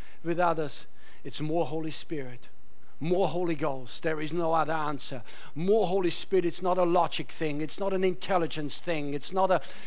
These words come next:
it's not a being tall, short, or, or, or wha-, whatever. It's more Holy Spirit.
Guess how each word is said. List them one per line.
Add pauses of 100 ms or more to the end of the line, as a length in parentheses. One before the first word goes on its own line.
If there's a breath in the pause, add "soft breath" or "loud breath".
it's
not
a
being
tall,
short,
or,
or,
or
wha-,
whatever. (340 loud breath)
It's
more
Holy
Spirit.